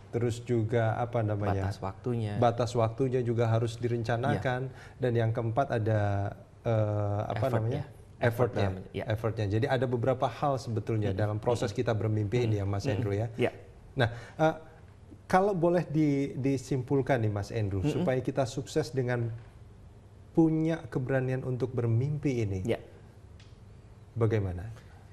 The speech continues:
Speaker 2: Saya kembalikan pada pernyataan yang tadi melibatkan Tuhan.
Speaker 1: Hmm.
Speaker 2: Karena beliau adalah observer kita. Dia punya guidelines paling baik.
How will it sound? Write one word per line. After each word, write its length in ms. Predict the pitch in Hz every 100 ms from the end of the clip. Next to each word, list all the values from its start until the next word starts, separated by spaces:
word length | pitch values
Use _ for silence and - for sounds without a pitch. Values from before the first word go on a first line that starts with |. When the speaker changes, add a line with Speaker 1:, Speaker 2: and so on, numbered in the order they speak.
| - - - - - - - -
Speaker 2:
Saya 200 | - 143
kembalikan 460 | 127 104 101 123 120
pada 160 | 101
pernyataan 440 | 104 101 98 101 104
yang 100 | 101
tadi 320 | 104 101 113 - - -
melibatkan 520 | 104 101 92 - 95
Tuhan. 280 | 92 92 92 98 - -
Speaker 1:
Hmm. 260 | 113 101 92 95
Speaker 2:
Karena 580 | - 98 101 110 123 120 - - - - - - - - - - - -
beliau 380 | 113 104 110 117
adalah 320 | - 107 98
observer 460 | 95 101 101 - -
kita. 240 | 90 - - - - - - - -
Dia 200 | 120 120
punya 280 | - 117 107
guidelines 720 | 98 107 95 - 107 104 104
paling 600 | - - 101 101 120 123 113
baik. 240 | 104 107